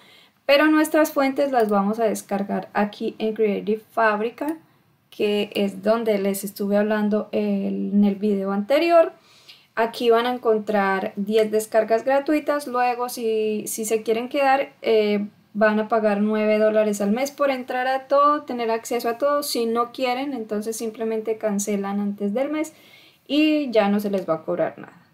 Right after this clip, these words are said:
Y normalmente una mensualidad aquí cuesta como veintinueve dólares, pero,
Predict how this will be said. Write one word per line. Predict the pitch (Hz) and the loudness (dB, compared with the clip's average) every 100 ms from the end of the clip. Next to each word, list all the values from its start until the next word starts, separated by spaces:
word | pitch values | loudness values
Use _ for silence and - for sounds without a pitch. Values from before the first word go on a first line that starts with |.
| _ | _
Y | - 202 202 196 196 190 190 185 | -6 -2 -2 -2 -2 -2 -2 -4
normalmente | 190 196 190 196 214 233 226 233 - | -4 -4 -2 0 0 0 -2 -2 -2
una | 233 233 | -2 -2
mensualidad | 226 214 185 190 180 190 | -2 -4 -4 -2 0 -2
aquí | 202 214 | -4 -6
cuesta | 214 220 214 | -6 -6 -6
como | 214 190 | -4 -4
veintinueve | 185 185 185 185 190 | -6 -8 -8 -4 -2
dólares, | 240 269 285 285 - - | -2 -2 -4 -4 -6 -4
pero, | 220 220 262 | -2 0 -2